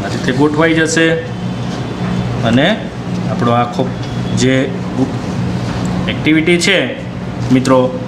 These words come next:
એ અહીં પૂર્ણ થશે. ઓકે, તો આખું જે આ તમને દેખાય છે એ તાંતણા છે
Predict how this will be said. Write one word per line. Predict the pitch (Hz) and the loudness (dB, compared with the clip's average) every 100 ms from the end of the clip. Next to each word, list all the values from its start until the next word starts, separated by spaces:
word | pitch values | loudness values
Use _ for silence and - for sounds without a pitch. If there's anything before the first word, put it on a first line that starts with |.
| - - - | -6 -4 0
એ | 135 | 2
અહીં | 135 139 185 208 - - - | 4 4 2 -2 -6 -8 0
પૂર્ણ | 143 143 135 | 4 6 4
થશે. | 120 110 - 90 - - - - - - - | 2 -2 -2 -4 -4 -4 -6 -6 -4 -2 0
ઓકે, | 113 190 185 - - - - - - - - | 2 4 2 0 -8 -10 -10 -8 -4 -4 2
તો | 147 147 151 147 - - - - - - - - - - - | 4 6 6 4 -2 -4 -6 -4 -2 -2 -4 -2 -2 -2 0
આખું | 139 170 - - - 196 143 143 - - - - - - - - | 0 0 -2 -2 2 4 4 2 -4 -6 -4 -4 -4 -4 -4 0
જે | - 156 180 180 | 2 4 2 0
આ | 147 170 | 0 2
તમને | 175 175 175 | 2 2 2
દેખાય | 165 170 170 175 | 4 2 2 0
છે | 170 175 | 0 2
એ | 175 160 165 170 | 2 4 2 2
તાંતણા | 151 147 170 170 165 | 0 2 2 2 0
છે | - 131 | 0 0